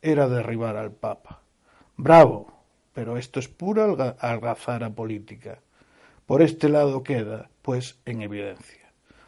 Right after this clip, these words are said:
Por lo demás, tiene mi veneración. Pero ciertamente no es un Sócrates y está muy lejos de serlo. Para hablar solo del ser hombre, yo digo,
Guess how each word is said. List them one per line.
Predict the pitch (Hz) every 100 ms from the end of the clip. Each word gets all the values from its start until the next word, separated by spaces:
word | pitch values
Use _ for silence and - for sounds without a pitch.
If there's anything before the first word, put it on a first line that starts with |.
| -
Por | 135
lo | 139 147
demás, | 143 147 147 -
tiene | - 123 117 117
mi | - 160 143
veneración. | 113 104 98 98 - 95 - _ _ _ _ _ - -
Pero | 131 127
ciertamente | 151 151 156 156 151
no | 147 151
es | 156 160
un | 147
Sócrates | - 170 117 123 - 127 123 - _ _ -
y | 143
está | 131 - 156
muy | 143 139
lejos | 123 117 110 101
de | 107
serlo. | - 101 - - _ _ _ _ _ _ _
Para | - 131
hablar | 120 135 156
solo | - 175 156
del | 117 107 110
ser | - - 151
hombre, | 123 107 110 110 -
yo | 131 131 117
digo, | 98 98 95 -